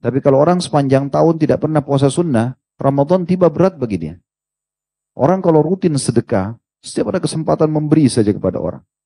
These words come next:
Perintah zakat setahun sekali kecil bagi dia. Begitu juga dengan orang yang biasa umroh, haji jadi ringan buat dia. Tidak ada sesuatu yang berat. Nah, demikian pula dengan kalau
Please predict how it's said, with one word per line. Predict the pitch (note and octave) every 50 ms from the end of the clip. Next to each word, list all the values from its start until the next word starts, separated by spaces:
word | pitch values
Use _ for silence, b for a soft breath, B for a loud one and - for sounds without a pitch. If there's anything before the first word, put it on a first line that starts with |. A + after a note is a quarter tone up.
| _ _ _ _ _ _ _ _ _ -
Perintah | A3+ B3 A3 F#3+ - B2
zakat | A2 - B2 B2 - E3 D#3
setahun | - - - C3 A#2 A#2+ A#2 A#2+ -
sekali | - G#2 G#2 D#3
kecil | - E3 - - - F#3 G#3 C#3+
bagi | - F#2 F#2 D#2+ E2 C#2
dia. | - _ _ _ _ _ _ _ _ _ _ _ _ _ _ _ _ _ _ _ _ _ _ -
Begitu | G#2+ A2 C3+ D3 F#3
juga | F#3
dengan | D#3+ D#3 C#3+ C3+ C3+
orang | C#3+ C#3 C3+
yang | B2+ A#2+ G#2 A2+
biasa | A#2 A#2 - B2
umroh, | - - C#3+ C3+ A#2 G#2+ G#2+ A2+ D3 - _ _
haji | - - G3+ G#3 G#3+ G3+ G3+ F3+
jadi | F3+ F3+ F#3
ringan | G#3+ F#3+ E3 B2+ A2+ G#2
buat | F#2+ F#2 F2+
dia. | G2 G2+ G2 G2+ - _ _ _ _ _ _ _ _ _ _ _
Tidak | - D3 F3+ G3+
ada | G#3
sesuatu | E3 D#3+ D3+ - - C3+ B2 B2+
yang | A#2+ A2+ G#2+
berat. | G2+ G#2 G2 F2+ - - _ _ _ _ _ _ _ _ _ _ _ _ _ _ _
Nah, | - F#2+ G2
demikian | G2+ G#2+ G#2+ A2 - - A#2+ A#2
pula | G#2+ A2+ C#3 C#3 B2
dengan | G#2+ G#2+ G#2+ B2 D3
kalau | C#3 - G2+ G#2+ C3 F#3 G#3